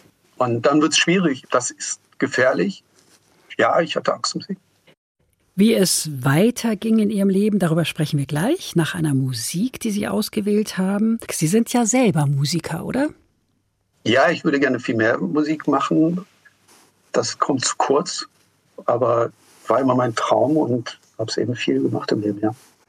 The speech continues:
Speaker 2: Sie haben uns einen russischen Titel mitgebracht von der Rockgruppe D D T. Was hat es damit auf sich, Jörg Eigendorf?
Speaker 1: D D T und dieses Lied, Последнюю осень, also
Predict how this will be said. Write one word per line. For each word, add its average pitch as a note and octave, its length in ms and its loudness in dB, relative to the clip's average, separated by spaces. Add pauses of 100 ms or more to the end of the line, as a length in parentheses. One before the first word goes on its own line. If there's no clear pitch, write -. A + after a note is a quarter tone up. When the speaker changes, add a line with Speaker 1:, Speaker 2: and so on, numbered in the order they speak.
(100)
Speaker 2:
Sie F#3 220 -2
haben A3+ 360 2
uns B3+ 720 4
einen D3 360 2
russischen F#3+ 540 0
Titel A#3+ 300 -4
mitgebracht G3+ 640 -4
von E3 180 -2
der D#3 220 -2
Rockgruppe F3+ 800 -4
D F3 320 0
D F#3 220 2
T. B2+ 440 0 (380)
Was - 180 0
hat C4+ 120 -4
es C4+ 120 -4
damit A3 340 -4
auf D3 220 -4
sich, - 220 -10
Jörg - 180 -12
Eigendorf? - 600 -12 (800)
Speaker 1:
D D#3+ 120 4
D F#3 140 2
T F#3 420 2
und E3+ 340 -2
dieses D3+ 380 0
Lied, E3+ 300 0 (540)
Последнюю D3+ 600 2
осень, F3 640 2 (140)
also - 360 0